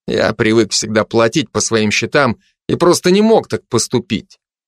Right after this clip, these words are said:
Деньги на еду у меня были, а вот на тот же телефон нет.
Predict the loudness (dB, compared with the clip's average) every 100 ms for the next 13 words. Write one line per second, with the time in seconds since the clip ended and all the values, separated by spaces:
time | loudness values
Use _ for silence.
0 | _ _ _ _ -2 2 4 4 4 2
1 | 2 2 4 2 2 2 0 -2 -8 _
2 | _ -4 0 0 0 -4 -2 -2 -2 -2
3 | -2 -4 _ _ _ -4 0 0 0 0
4 | 0 -4 _ -6 -4 -4 -8